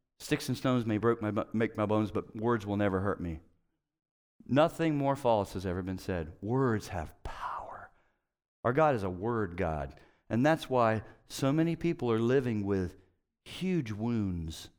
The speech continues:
No one laid a hand on them, but words wounded them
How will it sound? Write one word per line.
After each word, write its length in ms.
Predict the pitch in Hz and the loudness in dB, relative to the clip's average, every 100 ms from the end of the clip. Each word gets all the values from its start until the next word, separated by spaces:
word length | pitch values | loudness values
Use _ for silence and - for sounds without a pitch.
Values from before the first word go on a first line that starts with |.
| - | 0
No 240 | 127 151 | 4 4
one 180 | 175 175 | 4 2
laid 200 | 156 143 | 4 2
a 60 | 110 | 2
hand 280 | 113 123 | 0 0
on 180 | 101 90 | -2 -2
them, 280 | 82 80 73 - _ _ _ - | -4 -6 -8 -16 _ _ _ -10
but 200 | - 87 | -8 -8
words 920 | 90 131 135 104 85 71 - - - _ _ _ _ | -4 0 0 0 -4 -8 -14 -16 -18 _ _ _ _
wounded 560 | - 90 120 117 92 73 | -10 -4 0 0 -2 -4
them 320 | 73 69 71 | -8 -8 -12